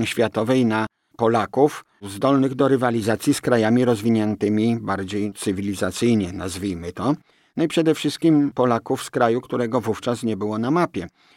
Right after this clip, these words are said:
Wystąpienie w całości zostało wydrukowane w Kaliszaninie, który zresztą następnie zamieszczał regularne informacje z przygotowań do wyprawy, no a następnie o jej przebiegu. Sam odbiór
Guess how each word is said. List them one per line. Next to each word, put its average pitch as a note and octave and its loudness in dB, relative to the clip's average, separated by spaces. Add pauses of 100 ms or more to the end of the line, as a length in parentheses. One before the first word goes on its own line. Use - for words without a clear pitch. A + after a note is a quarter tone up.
(140)
Wystąpienie C#3+ 2
w - -12
całości C3 0
zostało A#2+ -2
wydrukowane A#2+ -2
w - -16
Kaliszaninie, A2 0 (380)
który G#3 0
zresztą F3+ 0
następnie D#3 2
zamieszczał D3 4
regularne C#3+ 2
informacje B2+ 0
z - -16
przygotowań B2 0
do C#3 2
wyprawy, E3 0 (140)
no F4 -4
a D4 -2
następnie D3+ 0 (360)
o B2 -4
jej A2+ 0
przebiegu. G#2+ -4 (480)
Sam A2+ -6
odbiór B2+ 2